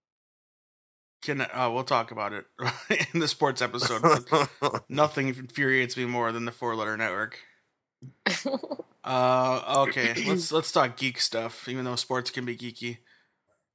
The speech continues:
Speaker 1: What <laughs> I gotta start off with the hilarious this week.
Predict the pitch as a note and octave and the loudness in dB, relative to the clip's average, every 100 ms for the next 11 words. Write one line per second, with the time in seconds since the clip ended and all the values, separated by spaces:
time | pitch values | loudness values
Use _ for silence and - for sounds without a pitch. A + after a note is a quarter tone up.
0 | _ C3 C#3+ C#3+ C#3 E3+ - A#3 G#3 - | _ -2 0 4 4 4 4 2 4 4
1 | G#3+ E3 E3+ F#3 E3+ F#3 E3+ D#3+ D#3+ D3 | 4 4 6 6 6 4 4 4 0 0
2 | C#3 C#3 D3 D3 D3 C#3+ - D3+ C#3 C#3+ | 0 0 2 4 2 2 0 0 -2 -2
3 | C#3+ | -4